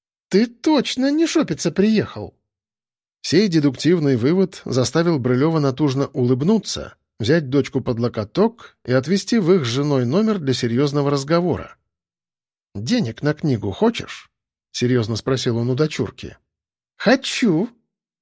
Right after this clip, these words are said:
обрадовалась она, решив, что это какой-то такой особый сюрприз. А что, привезли вот в Италию,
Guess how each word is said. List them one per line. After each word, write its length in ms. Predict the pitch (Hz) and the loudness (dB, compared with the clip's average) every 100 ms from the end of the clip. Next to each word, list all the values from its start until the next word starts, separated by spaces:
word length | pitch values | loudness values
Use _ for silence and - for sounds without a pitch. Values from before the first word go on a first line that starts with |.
| - | -4
обрадовалась 640 | 110 104 147 190 208 196 | -4 0 2 2 2 2
она, 400 | 196 196 190 - | 2 2 2 -2
решив, 340 | - 151 233 220 | -2 -2 0 -2
что 140 | - | 0
это 160 | 185 165 | 0 0
какой-то 400 | - - 170 156 | -2 0 0 0
такой 320 | 151 - 160 | -2 0 -2
особый 540 | - 131 - 151 151 | 0 -4 -2 0 0
сюрприз. 680 | 143 180 190 175 95 - - _ _ - | 0 0 0 -2 -4 -8 -14 _ _ -4
А 100 | 175 | -4
что, 360 | - - 80 - _ _ _ | -4 -8 -12 -12 _ _ _
привезли 440 | - 127 139 135 233 | -2 2 2 2 2
вот 160 | 190 | 2
в 100 | 117 | 0
Италию, 480 | 117 101 139 214 214 | -2 -2 0 2 0